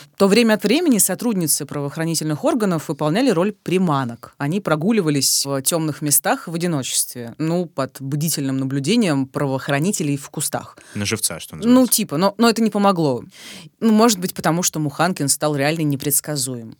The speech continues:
Speaker 1: Он, э, просто парадоксально жестоко совершал свои преступления. Он, э, то разбрасывал останки вокруг себя, где-то в лесу, как позже выяснится, он спал с ними.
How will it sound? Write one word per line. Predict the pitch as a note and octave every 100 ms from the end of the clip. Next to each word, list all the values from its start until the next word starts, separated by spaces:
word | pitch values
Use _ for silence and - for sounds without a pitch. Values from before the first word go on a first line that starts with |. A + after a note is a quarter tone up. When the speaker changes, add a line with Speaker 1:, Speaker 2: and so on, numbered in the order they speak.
| _
Speaker 1:
Он, | - E3 F#3+ E3+
э, | D3+ C#3+ _ _
просто | - E3 E3 F3+ - - D3
парадоксально | D#3+ D3+ C#3+ - - D#3+ D#3 D#3+ C#3+
жестоко | C#3+ - - - D#3+ D3+ D#3+
совершал | - C#3 C#3 C#3+
свои | C#3 D3
преступления. | C#3 D3 - C#3+ E3 D#3+ C3 A#2 A#2+ -
Он, | C3+ D3 D#3 D3
э, | C#3 - - -
то | F3
разбрасывал | G3 F#3 D#3 D3 D#3+ - E3 D#3+
останки | D#3 - E3 D#3 D3+
вокруг | D3+ E3 D3+
себя, | - D3+ C#3+ C#3+ D#3
где-то | D#3+ D3+ D3+
в | C#3+
лесу, | C#3+ C3+ - D3+ D3 D#3 D#3 D3+
как | C#3+
позже | - D3 C3+ C3+
выяснится, | C3+ C#3+ - D3 -
он | C3+ C3
спал | - - - B2+ -
с | - -
ними. | G#2+ G#2+ G2